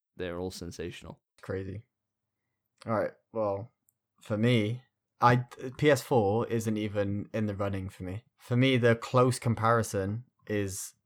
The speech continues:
Speaker 2: P S five and Vita, just because Gravity Rush and Uncharted being launch titles is insane.
Speaker 1: Mm, it's fantastic.
Speaker 2: Those games were crazy
Speaker 1: Yeah,
Speaker 2: good.
Speaker 1: they are.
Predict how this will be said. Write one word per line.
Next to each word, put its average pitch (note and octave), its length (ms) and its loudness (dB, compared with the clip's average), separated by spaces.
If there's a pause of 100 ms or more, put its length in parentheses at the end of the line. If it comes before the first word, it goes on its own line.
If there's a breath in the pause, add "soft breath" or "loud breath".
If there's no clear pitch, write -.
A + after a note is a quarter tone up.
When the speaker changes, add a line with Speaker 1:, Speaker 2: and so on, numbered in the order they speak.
(120)
Speaker 2:
P A2+ 100 2
S G2+ 100 2
five G#2 240 -2
and G#2 140 -6
Vita, G2 320 -6 (580)
just - 220 -4
because G#2+ 460 2
Gravity A2 400 4
Rush G#2+ 260 -2
and G#2+ 160 -4
Uncharted G#2 600 -4 (380)
being G#2 200 2
launch A2+ 360 2
titles F#2+ 420 -2
is F#2+ 240 -6 (160)
insane. G2 580 -4 (360)
Speaker 1:
Mm, E2 140 -12 (200)
it's - 120 -18
fantastic. G2 340 -10
Speaker 2:
Those G#2 140 -4
games G2+ 360 0
were F#2+ 220 -4
crazy G#2 840 -2
Speaker 1:
Yeah, E2+ 140 -4
Speaker 2:
good. C#2+ 120 -4
Speaker 1:
they D#2+ 60 -8
are. D2 180 -8